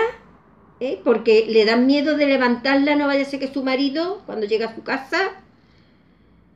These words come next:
la ponga firme, ¿eh? Así que, que tenemos, las mujeres tenemos que luchar contra la,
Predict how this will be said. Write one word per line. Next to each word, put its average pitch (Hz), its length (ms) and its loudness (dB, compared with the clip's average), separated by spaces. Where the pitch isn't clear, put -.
la 220 180 -4
ponga 233 260 0
firme, 160 480 -2
¿eh? 233 160 -10
Así 247 480 -2
que, 220 880 2
que 196 340 2
tenemos, 220 420 6
las 202 160 4
mujeres 240 580 2
tenemos 277 360 2
que 262 120 4
luchar 269 400 0
contra 226 680 0
la, 196 880 2